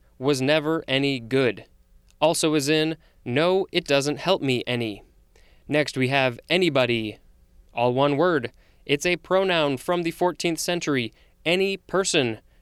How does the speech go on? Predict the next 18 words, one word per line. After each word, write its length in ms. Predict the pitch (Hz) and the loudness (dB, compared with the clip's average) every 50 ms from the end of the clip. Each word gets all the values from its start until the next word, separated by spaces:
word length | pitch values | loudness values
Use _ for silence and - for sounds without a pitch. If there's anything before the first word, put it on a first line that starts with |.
| - - - | -20 -18 -12
Synonym 600 | - - - 170 175 175 170 165 165 165 165 160 - | -10 -6 -2 -2 0 0 0 0 0 0 0 -2 -2
is 340 | - 139 135 131 127 117 120 - - | 0 2 2 2 2 0 -4 -4 0
anyone. 580 | 147 156 160 143 127 120 117 110 107 101 95 - _ _ _ _ _ _ _ _ _ - - - - | 0 2 2 2 2 2 2 0 -2 -4 -10 -14 _ _ _ _ _ _ _ _ _ -20 -20 -18 -12
Now 380 | - 120 120 127 147 160 160 160 | -8 -4 0 0 2 2 2 2
we 220 | 156 156 151 139 | 2 2 2 2
have 560 | 131 143 151 151 147 143 143 139 131 - - _ _ _ _ _ - | 2 0 0 2 2 0 0 -2 -4 -8 -16 _ _ _ _ _ 0
anyhow. 960 | 143 147 160 160 156 147 123 - - 135 143 143 135 127 120 113 107 104 - _ _ _ _ | 2 2 4 2 2 0 -2 -2 -2 0 2 2 2 2 2 2 0 -4 -8 _ _ _ _
All 200 | - 123 127 131 | 0 0 2 2
one 200 | 127 131 131 131 | 2 0 0 0
word. 360 | 131 143 160 160 143 117 117 - _ _ _ _ _ _ _ - | 2 2 2 2 2 0 -2 -6 _ _ _ _ _ _ _ -4
It's 220 | 131 139 - - | -2 -2 0 2
an 100 | 165 160 - - | 0 0 0 0
adverb 480 | 143 156 170 160 143 147 143 131 113 | -2 -2 -2 -2 -2 0 0 0 -2
from 360 | - - 170 160 156 147 131 - - | -4 -2 0 0 0 0 -2 -4 -6
sixteen 640 | - - - 165 - - - - 165 156 151 143 - | -4 -4 -4 -4 -6 -6 -4 -2 -2 0 -2 -2 -4
ninety, 680 | 127 120 120 127 139 165 160 139 131 120 107 104 - _ - | -4 -2 0 2 2 2 2 2 2 0 -2 -4 -10 _ -16
one 400 | - 127 131 147 151 147 131 120 - - | -8 -2 0 0 2 2 0 -2 -2 -2
A. 340 | 147 147 147 131 120 107 | 0 2 2 2 0 -2